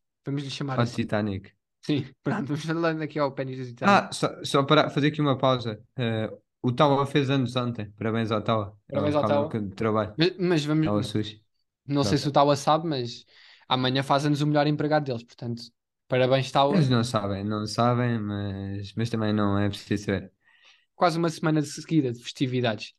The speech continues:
Speaker 1: digamos assim. Mas o que é que, o que é que me queres dizer com isto? Tá aqui, algum, algumas, algumas, eh, como é que eu ia dizer, como é que se diz isto? Curiosidades.
Speaker 2: Ok.
Speaker 1: Assim,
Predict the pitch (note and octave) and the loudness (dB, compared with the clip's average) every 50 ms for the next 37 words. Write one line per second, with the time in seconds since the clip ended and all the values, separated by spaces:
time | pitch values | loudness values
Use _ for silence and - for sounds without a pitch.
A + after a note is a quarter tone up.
0 | _ - C#3 B2+ B2 B2 B2 B2 B2 A#2+ - A#2 A2+ - - - - - - _ | _ -6 -4 -2 -2 -2 -2 -2 -4 -4 -4 -8 -10 -10 -14 -20 -20 -20 -16 _
1 | - E3 E3+ G3 F#3+ G#3+ F#3+ - - E3 D#3 F3+ E3 B2+ A#2 G2 F#2+ D3 C3 C3+ | -2 0 0 0 0 -2 -4 -4 -6 -6 -4 -2 0 0 0 0 0 -2 -2 -2
2 | C3+ B2+ C3+ B2 - B2+ A2 G#2+ - - _ _ _ _ _ _ _ - F3 D#3+ | -2 -2 -4 -4 -6 -6 -10 -10 -12 -18 _ _ _ _ _ _ _ -2 -2 -2
3 | C#3+ - - A#2 A#2 - - D3 D#3 D#3 F3 F3 E3 D#3 D3+ D3 _ _ _ _ | -2 -2 -6 -8 -8 -4 -2 -2 -2 0 -2 -2 -2 -4 -4 -8 _ _ _ _
4 | _ _ _ _ _ _ _ _ _ _ _ _ _ _ - - D#3+ E3 E3+ E3+ | _ _ _ _ _ _ _ _ _ _ _ _ _ _ -8 -4 -2 -2 -2 -2
5 | F#3+ F#3 F3 E3 D#3 C#3+ C3+ C3+ - C#3+ C#3+ C#3+ D3 D3+ D#3+ D#3 D3 C#3 C3+ C3 | -2 -2 0 0 -2 -2 -4 -6 -6 -6 -4 -4 -2 0 0 0 0 0 0 -4
6 | B2+ - - - C#3+ C3 B2+ B2 B2 A#2+ A#2 - C3+ B2+ A#2 - C3 A#2+ A#2+ A#2 | -6 -8 -8 -6 -4 -2 -2 -2 -2 -4 -6 -8 -10 -10 -8 -8 -6 -4 -4 -4
7 | A#2 B2 A#2 A2 - A#2+ A2+ A2+ - - A#2+ A#2 A#2+ B2+ A#2 - - - - _ | -4 -4 -8 -8 -8 -10 -10 -10 -8 -8 -8 -6 -6 -6 -8 -10 -12 -20 -20 _
8 | _ _ _ _ _ _ _ _ _ _ _ - - G3+ G3 F#3 D#3 D#3 D3+ C3 | _ _ _ _ _ _ _ _ _ _ _ 0 2 4 4 4 4 2 0 0
9 | A#2 A2 A2 - - - _ _ _ _ _ _ _ _ _ _ _ _ _ _ | 0 -4 -6 -10 -16 -18 _ _ _ _ _ _ _ _ _ _ _ _ _ _
10 | _ _ _ _ _ _ _ _ _ _ _ _ _ _ _ _ _ _ _ _ | _ _ _ _ _ _ _ _ _ _ _ _ _ _ _ _ _ _ _ _
11 | _ _ _ _ _ _ _ - A#2+ A#2+ A#2+ - G#2 G2+ G#2 B2+ F3 F#3 - - | _ _ _ _ _ _ _ 2 2 2 4 4 4 6 6 6 4 2 -2 -8